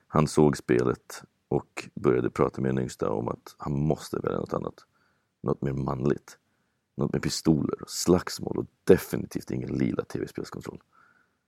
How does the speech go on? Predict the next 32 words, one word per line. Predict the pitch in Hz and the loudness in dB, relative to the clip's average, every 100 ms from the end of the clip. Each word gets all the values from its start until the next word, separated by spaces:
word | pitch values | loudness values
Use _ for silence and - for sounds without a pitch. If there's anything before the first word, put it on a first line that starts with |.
| _ _ _ _ _ - | _ _ _ _ _ -4
Han | 76 | -2
försökte | 76 73 69 76 | 4 4 6 8
övertala | 71 71 - 73 71 - _ _ | 8 8 2 2 2 0 _ _
pojken | - - - 71 | 0 0 2 -6
att | - | 2
välja | - 71 65 | 4 4 2
det | 62 | 0
nya | 65 - | -2 -2
zombiespelet | - 71 62 - - - - | 0 0 0 -4 -4 -2 -4
Dead | - - - 73 73 | -4 2 4 6 4
Island. | 62 - - _ _ _ _ _ | 2 -4 -12 _ _ _ _ _
Men | - 73 73 67 | -4 2 2 4
den | 67 65 | 2 2
lilla | 62 | 0
pojken | - 71 65 64 | 0 0 0 -2
bara | 62 - | -4 -4
stod | - 67 64 | 0 -2 0
där | - - - - | -4 -6 -8 -8
och | 50 50 50 - 76 | -4 -4 -4 -2 -2
upprepade | - - - - - - - 143 | -2 -6 -6 -6 -4 -4 -4 -8
gång | - - 69 64 | -14 -4 -2 -2
på | - | -4
gång: | - - _ _ _ _ _ _ | -8 -8 _ _ _ _ _ _
"Pappa, | - - - | 2 2 4
det | - | 4
här | 120 139 | 6 6
är | |
vad | - | 6
jag | - | 4
vill | - | 4
ha, | 135 - - | 2 4 6
okej?" | - - - 208 220 | 4 4 6 6 2